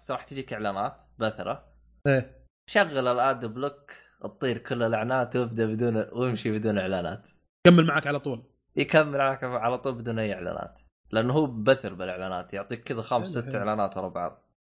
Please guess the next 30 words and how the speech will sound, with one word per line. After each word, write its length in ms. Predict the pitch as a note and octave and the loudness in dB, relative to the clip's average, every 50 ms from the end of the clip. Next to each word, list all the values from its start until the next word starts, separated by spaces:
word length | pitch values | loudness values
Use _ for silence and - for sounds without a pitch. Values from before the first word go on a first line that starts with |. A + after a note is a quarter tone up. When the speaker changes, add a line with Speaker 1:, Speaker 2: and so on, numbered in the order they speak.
| _ _ - F3 | _ _ 0 2
Speaker 2:
حلو. 240 | D#3+ D3 C#3 C3+ | 2 4 4 4
Speaker 1:
ف- 40 | C3+ | 4
Speaker 2:
أنا 140 | G3+ F#3 E3+ | 4 6 6
المشكلة 300 | F3 F3+ F3+ - - F3+ | 4 4 2 2 2 2
ما 60 | F#3 | 4
أدري 120 | F#3+ F#3+ F#3+ | 4 4 2
ليش، 260 | F#3+ F3+ - - F3+ F3 | 0 0 -2 -4 -4 -2
آه، 440 | D#3+ D#3+ D3+ D3 C#3+ C#3+ C#3 C3+ C3+ - | -2 -2 -4 -6 -6 -8 -10 -10 -12 -10
تحمست 340 | - - E3+ E3+ D#3+ - | -6 -4 -2 -2 -2 -2
يوم 80 | E3 D#3+ | -2 -4
أنا 80 | D#3+ D3 | -4 -4
شفته 200 | E3 D3+ - D#3 | -4 -4 -2 -2
بالبلاي 220 | D#3 D3 D#3+ D#3 | 0 0 0 0
ستيشن، 300 | D3 - E3 D3 - C3 | 0 0 0 0 0 -4
كنت 140 | - C3+ B2+ | -8 -10 -6
أتابع 320 | C#3 - D#3 C#3+ C#3 B2 | -2 -2 -2 0 -2 -4
الشغلات 380 | C3 B2+ - C#3 C#3+ C#3+ C3+ - | -6 -6 -6 -4 -4 -4 -4 -2
على 100 | C3 C#3 | -4 -4
البلاي 160 | C3+ C#3+ C#3 | -2 -4 -4
ستيشن. 320 | - - C#3+ B2 - A#2 G#2+ - _ _ _ _ _ - | -2 -4 -4 -4 -6 -8 -12 -14 _ _ _ _ _ -2
لكن، 420 | C#3 C#3+ - C#3+ D3+ D3+ D3 C#3+ | 0 2 4 4 2 2 0 -2
Speaker 1:
إيه. 180 | C#3+ C#3 C#3 D3 | -2 -2 -2 -4
Speaker 2:
آه، 20 | |
بلاي 260 | D#3+ E3 D3+ E3+ F3+ E3+ | -2 0 2 2 2 4
ستيشن 240 | - F#3+ - F3+ | 2 0 0 0
ما 100 | F#3 F#3 | 0 2
في 180 | E3+ E3+ E3+ D3+ | 2 2 0 0
آد 100 | D3 D3 | 0 -2
بلوك 260 | C#3+ C3+ C3 - - | -2 -4 -4 -6 -8
الظاهر. 420 | C3 A#2+ B2 A#2+ A2+ A2+ - - | -8 -6 -4 -6 -6 -6 -10 -14